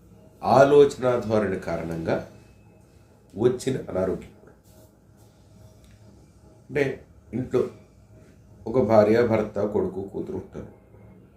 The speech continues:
వాళ్ళు ఏదో సందర్భం, అంటే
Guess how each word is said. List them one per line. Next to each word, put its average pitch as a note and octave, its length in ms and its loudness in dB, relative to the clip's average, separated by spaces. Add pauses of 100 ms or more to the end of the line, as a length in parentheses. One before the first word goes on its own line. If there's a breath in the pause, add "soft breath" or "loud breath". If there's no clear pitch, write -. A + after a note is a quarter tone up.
(840)
వాళ్ళు C#3+ 300 0 (1120)
ఏదో F3+ 180 4 (120)
సందర్భం, C#3+ 460 0 (200)
అంటే - 140 -2